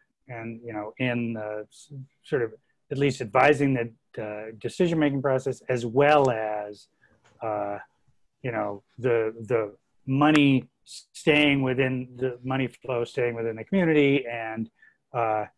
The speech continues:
and, uh, and supporting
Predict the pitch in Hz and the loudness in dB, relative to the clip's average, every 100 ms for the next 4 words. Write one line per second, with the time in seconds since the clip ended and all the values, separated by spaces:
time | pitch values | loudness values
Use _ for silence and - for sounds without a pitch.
0 | _ _ - 120 110 110 110 107 - _ | _ _ -14 -8 -4 -4 -4 -8 -12 _
1 | 113 104 104 101 101 104 107 _ _ _ | -10 -8 -8 -10 -14 -18 -20 _ _ _
2 | 117 107 107 - _ - - 147 - 165 | -10 -8 -10 -16 _ -18 -4 -4 4 6
3 | 151 143 127 120 113 | 8 6 4 -2 -4